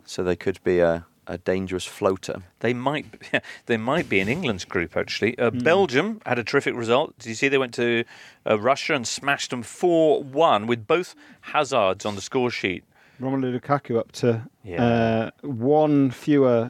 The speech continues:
Speaker 3: international goal than Wayne Rooney managed in his entire career, which seems remarkable for a twenty-six-year-old.
Speaker 2: That's true.
Speaker 3: The,
Speaker 2: And
Speaker 3: it, the, the, the weekend is, it feels more than ever like there's no standout candidate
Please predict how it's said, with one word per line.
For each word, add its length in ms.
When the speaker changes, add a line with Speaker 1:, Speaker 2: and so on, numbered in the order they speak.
Speaker 3:
international 560
goal 240
than 100
Wayne 220
Rooney 200
managed 360
in 60
his 140
entire 360
career, 320
which 180
seems 180
remarkable 480
for 140
a 60
twenty-six-year-old. 800
Speaker 2:
That's 240
true. 380
Speaker 3:
The, 80
Speaker 2:
And 100
Speaker 3:
it, 160
the, 300
the, 160
the 120
weekend 540
is, 300
it 120
feels 460
more 240
than 100
ever 240
like 200
there's 140
no 100
standout 500
candidate 500